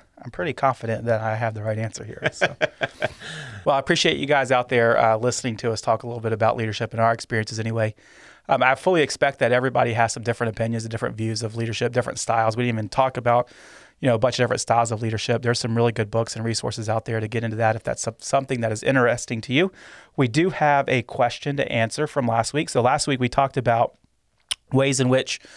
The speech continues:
Speaker 1: uh, leaders can constantly or frequently, uh, waste time.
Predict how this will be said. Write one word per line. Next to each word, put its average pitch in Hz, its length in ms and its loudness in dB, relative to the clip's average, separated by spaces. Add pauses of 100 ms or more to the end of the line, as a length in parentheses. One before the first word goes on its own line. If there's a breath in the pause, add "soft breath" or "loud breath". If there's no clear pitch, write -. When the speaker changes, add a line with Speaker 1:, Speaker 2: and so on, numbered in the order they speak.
(340 loud breath)
Speaker 1:
uh, 131 180 4
leaders 131 380 2
can 117 160 -4
constantly 123 640 0
or 113 60 -2
frequently, 117 800 -6 (140)
uh, 113 320 -10
waste 127 380 0
time. 123 340 2